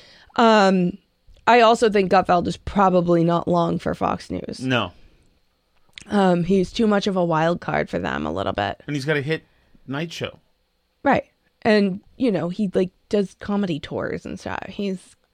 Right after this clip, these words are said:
Speaker 1: doing his own thing, mostly. Um,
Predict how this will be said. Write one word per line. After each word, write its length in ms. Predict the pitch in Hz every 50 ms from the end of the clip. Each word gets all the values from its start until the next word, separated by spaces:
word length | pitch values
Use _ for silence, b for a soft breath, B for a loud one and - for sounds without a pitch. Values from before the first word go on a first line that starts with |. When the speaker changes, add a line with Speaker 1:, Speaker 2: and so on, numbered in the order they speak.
| _ _ -
Speaker 1:
doing 200 | - 240 226 214
his 140 | 202 196 202
own 200 | 180 165 175 - -
thing, 380 | - - - - - - 190 185
mostly. 540 | 185 190 185 - - - 90 71 - - b b b b b b b b b b b b b b b -
Um, 440 | 220 214 202 190 185 185 185 175